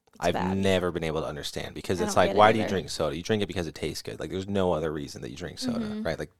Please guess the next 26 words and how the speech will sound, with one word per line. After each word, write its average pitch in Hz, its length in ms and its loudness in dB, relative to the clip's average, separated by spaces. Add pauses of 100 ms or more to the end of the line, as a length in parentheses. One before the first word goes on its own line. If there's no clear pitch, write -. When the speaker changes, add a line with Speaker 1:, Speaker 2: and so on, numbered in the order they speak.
Speaker 2:
and 104 140 0
everyone 117 340 4
knows 80 320 2
it's 85 140 -2
like, 73 220 -2 (260)
there's - 100 -20
nothing 113 320 6
that's 87 200 2
in 87 60 0
it 78 60 -4
that's 73 140 -4
good 76 180 -4
for - 140 -14
you. 67 240 -10 (480)
So - 140 -2
the 98 60 0
only 135 240 6
reason 117 200 6
you 104 60 0
drink 95 200 2
soda 80 480 4 (640)
is 101 100 -6
because - 240 -2
it - 40 -14
tastes - 280 -2
good. - 240 -10